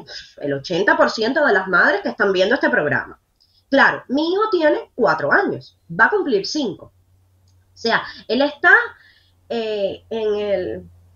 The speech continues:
o sea, en el año antes del preescolar. Imagínense ustedes que mi hijo reciba una clase online,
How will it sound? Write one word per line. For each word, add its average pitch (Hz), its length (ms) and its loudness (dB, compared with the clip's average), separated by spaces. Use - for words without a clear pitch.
o - 40 -14
sea, - 360 2
en 254 220 0
el 262 120 2
año 370 320 6
antes 427 400 6
del 277 160 0
preescolar. 226 680 0
Imagínense 330 720 4
ustedes 202 540 -4
que 254 100 2
mi 269 120 0
hijo 466 100 4
reciba 381 360 4
una 359 240 2
clase 269 520 2
online, 254 920 2